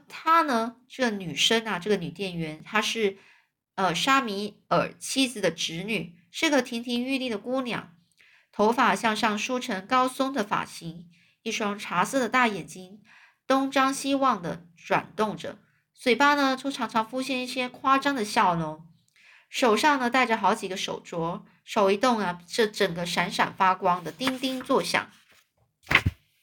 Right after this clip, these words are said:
光是这么一位女店员呢，就足以让马修慌得六神无主了，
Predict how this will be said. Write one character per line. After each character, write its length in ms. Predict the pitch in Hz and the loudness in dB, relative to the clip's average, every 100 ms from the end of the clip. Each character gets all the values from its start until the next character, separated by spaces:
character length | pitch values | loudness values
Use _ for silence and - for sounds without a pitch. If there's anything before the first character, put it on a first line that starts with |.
| - - - - - _ | -20 -20 -20 -20 -20 _
光 200 | - 330 | 2 4
是 80 | 339 | 4
这 160 | - 370 | 2 2
么 100 | 302 | 2
一 260 | 233 240 | 2 2
位 280 | 254 302 240 214 | 4 4 4 0
女 200 | 190 165 | -6 -6
店 300 | 220 220 185 | -2 -2 0
员 140 | 170 | -2
呢， 160 | 170 170 | 0 0
就 120 | 202 | 0
足 180 | 196 175 | -2 -10
以 60 | 165 | -6
让 180 | 180 170 | -4 -4
马 160 | - | -6
修 280 | - - 190 | -6 0 0
慌 240 | 202 214 | 2 0
得 80 | 196 | 0
六 240 | 170 240 - | 2 2 2
神 260 | - 151 | -4 -12
无 140 | 156 156 | -14 -12
主 180 | - | -12
了， 120 | - | -12